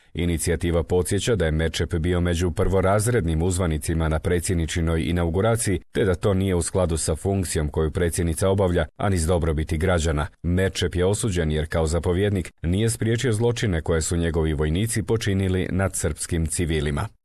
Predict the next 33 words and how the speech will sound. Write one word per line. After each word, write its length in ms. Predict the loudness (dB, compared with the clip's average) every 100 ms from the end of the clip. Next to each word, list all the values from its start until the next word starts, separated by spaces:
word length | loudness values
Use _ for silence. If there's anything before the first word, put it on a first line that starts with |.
| _ -4
Zatvara 500 | 0 2 2 2 2
se 180 | 2 2
registar 420 | 2 0 0 0
branitelja 640 | 2 2 2 0 0 0
i 80 | 0
to 200 | 0 0
zbog, 360 | 2 0 -2 -2
kako 300 | -2 0 2
je 260 | 2 2
resorno 400 | 2 0 0 0
ministarstvo 600 | 0 0 0 0 0 0
objasnilo, 580 | 0 2 0 0 0 0 -2
zaštite 720 | -2 2 2 2 0 -2 0
digniteta 680 | 0 0 0 0 0 0 0
i 80 | 0
privatnosti 600 | 0 2 2 0 -2 -2
branitelja. 600 | 0 0 0 0 0 0 -4 -4
Registar 520 | 0 0 0 -2 -2
će 140 | -2 -2
biti 300 | -2 -2 0
za 140 | 0
internu 440 | 0 0 -2 0
upotrebu 460 | 0 0 0 0 2
i 60 | 0
više 280 | 0 -2
se 220 | -2 0 0
neće 380 | 0 0 0
zvati 320 | 0 0 2 2
registar, 460 | 2 0 0 -2 0
pa 120 | 0
će 180 | 0 0
postati 640 | 0 0 0 -2 0 -2 -6 -2
evidencija. 720 | 0 2 2 0 0 0 -2